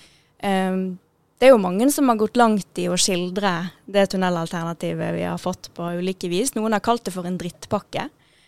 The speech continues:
Eh, jeg kan forstå de reaksjonene, fordi at det ser ut som at man har laget det tunnelalternativet så problematisk, så dyrt, så vanskelig,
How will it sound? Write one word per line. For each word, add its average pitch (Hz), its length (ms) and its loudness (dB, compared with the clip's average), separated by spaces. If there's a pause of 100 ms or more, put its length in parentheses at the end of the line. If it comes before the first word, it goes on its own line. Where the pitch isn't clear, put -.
(320)
Eh, 190 160 0
jeg - 180 0
kan 277 160 2
forstå - 380 0 (180)
de 202 160 -4
reaksjonene, 185 720 -6
fordi 233 280 -4
at - 120 -6
det 208 80 -2
ser 196 160 0
ut 214 300 0
som 175 180 -4
at 170 100 -8
man 180 140 -2
har 180 80 0
laget 180 760 0 (540)
det 214 160 10
tunnelalternativet 180 1400 -2 (560)
så 185 520 2
problematisk, 196 760 0
så 226 240 2
dyrt, 202 320 0
så 233 160 0
vanskelig, 190 680 0